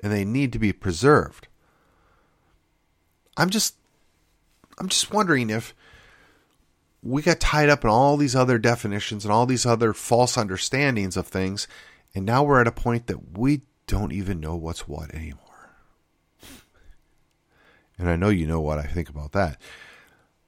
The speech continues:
Well, I, I'm gonna leave it there. I've gone my thirty minutes or so here, and I, I don't wanna beat a dead horse. But join me tomorrow, Friday. We're gonna do a brief update of some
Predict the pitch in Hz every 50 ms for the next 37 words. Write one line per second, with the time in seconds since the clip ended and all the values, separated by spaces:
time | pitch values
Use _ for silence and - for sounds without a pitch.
0 | _ _ _ _ _ _ _ - 127 139 131 101 - - - 147 170 - - 170
1 | 175 190 208 202 175 175 180 208 - 147 110 107 139 139 - - - 113 113 -
2 | 123 131 131 135 135 127 - 147 139 139 139 131 131 123 131 131 - 135 127 120
3 | - 127 120 123 123 131 127 127 127 117 117 117 - 117 110 110 117 123 120 117
4 | 110 - - - - - - _ - 117 104 123 147 143 139 127 120 139 143 156
5 | 160 160 151 123 127 160 - - - - - - - - - _ _ _ - -
6 | - 165 - - - 117 117 - - 160 185 214 247 254 254 208 170 170 175 175
7 | 175 175 160 - - - - - - - - 127 123 127 127 131 110 92 73 85
8 | 95 82 - - - - - - _ _ _ _ _ _ _ _ - - - -
9 | - - _ _ _ _ - - - - - 120 127 139 131 - 87 82 95 92
10 | - _ _ _ _ - 135 160 156 139 131 120 104 87 95 117 123 117 - 98
11 | 98 - - 76 80 87 90 - - 87 80